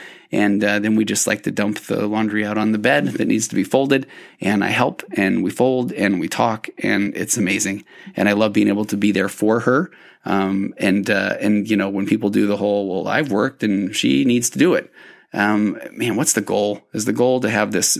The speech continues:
perfect equity in responsibilities, or is the goal to have a productive marriage? You know, is the goal to have a, just this magnetic marriage, this,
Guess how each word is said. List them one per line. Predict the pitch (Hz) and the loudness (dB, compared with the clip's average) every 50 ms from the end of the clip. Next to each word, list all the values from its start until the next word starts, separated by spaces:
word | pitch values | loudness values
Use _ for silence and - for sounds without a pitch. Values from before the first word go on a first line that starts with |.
| - - | -6 -4
perfect | - - 113 - 104 - - - | -2 -2 0 0 -2 -4 -4 -6
equity | 104 110 - 120 113 117 117 113 | -6 -4 0 0 2 2 2 2
in | 110 - - 104 98 95 95 95 | 0 0 -2 -2 0 0 -2 -2
responsibilities, | 98 98 - - 107 107 104 - 98 101 107 120 143 160 185 196 190 - - - - - - - | -2 -4 -2 -2 -2 -2 -2 -2 0 0 0 2 2 2 2 0 0 -4 -6 -12 -20 -20 -14 -4
or | - 110 113 | 0 2 2
is | 110 110 110 | 2 2 0
the | 117 104 | -2 -2
goal | 107 110 101 107 104 104 | 0 0 2 2 2 0
to | 110 107 | 0 0
have | 107 104 104 101 98 - | 0 0 0 0 -2 -2
a | 113 - 95 104 104 104 | -4 -2 0 0 0 0
productive | 98 - - - 104 101 101 - 98 98 90 104 | -2 -4 -2 -2 -2 -2 0 -2 -4 -4 -4 -4
marriage? | 98 92 95 95 98 98 - - - - - - - - - - _ _ | -4 -4 -4 -4 -6 -6 -6 -8 -8 -8 -10 -16 -20 -20 -20 -20 _ _
You | - 101 | 0 2
know, | 101 101 98 98 | 2 2 2 0
is | 95 104 104 107 | -2 -2 -2 -2
the | 101 | -2
goal | 98 - 104 101 101 | 0 0 2 2 0
to | 104 | 0
have | 104 98 98 101 95 | 0 -2 -2 -2 -2
a, | 98 98 98 | -4 -4 -4
just | 98 90 - | -2 -2 -2
this | - 98 - - | -2 -2 -2 -2
magnetic | 104 104 107 107 104 104 110 113 110 107 104 - | 0 0 0 0 0 0 2 2 2 0 0 0
marriage, | 107 101 104 101 98 95 98 101 104 - | 0 0 0 0 -2 -4 -4 -6 -4 -4
this, | - - - - - | -2 0 0 -2 -2